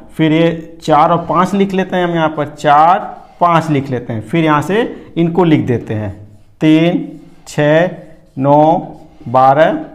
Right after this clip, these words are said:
ठीक ना, इस प्रकार ये हमको मिल गया। ठीक ना, इसको हम ऐसे भी लिख सकते हैं या करके,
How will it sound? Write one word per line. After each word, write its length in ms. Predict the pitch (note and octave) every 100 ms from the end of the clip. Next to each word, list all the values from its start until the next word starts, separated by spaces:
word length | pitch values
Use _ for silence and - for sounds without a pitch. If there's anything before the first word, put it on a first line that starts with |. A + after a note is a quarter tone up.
| - - -
ठीक 120 | C4+
ना, 200 | E4+ C3+ -
इस 100 | C3
प्रकार 460 | - C3+ D#3 G#3 -
ये 140 | D3 C#3+
हमको 240 | C#3 G3+
मिल 220 | F3 C3
गया। 340 | A#2 G#2+ F#2 - - - - -
ठीक 120 | - C4
ना, 120 | G#3
इसको 300 | D3 B2+ F3+
हम 160 | E3+ E3+
ऐसे 340 | D#3 C3+ D#3
भी 80 | F3
लिख 100 | E3+
सकते 280 | F3 F3 F#3+
हैं 160 | F#3 B3 - - - - - _ - - - - - - - - -
या 220 | C3 C3+ C#3
करके, 400 | D3 C3+ F3+